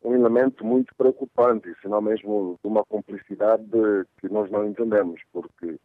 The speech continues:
nós vemos na União Europeia um, um espaço onde a promoção dos direitos, onde a transparência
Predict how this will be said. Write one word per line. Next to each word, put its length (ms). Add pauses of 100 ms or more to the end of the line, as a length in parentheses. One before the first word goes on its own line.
nós 200
vemos 400 (120)
na 80
União 220
Europeia 580
um, 400
um 60
espaço 600
onde 340
a 60
promoção 500
dos 220
direitos, 580
onde 160
a 40
transparência 880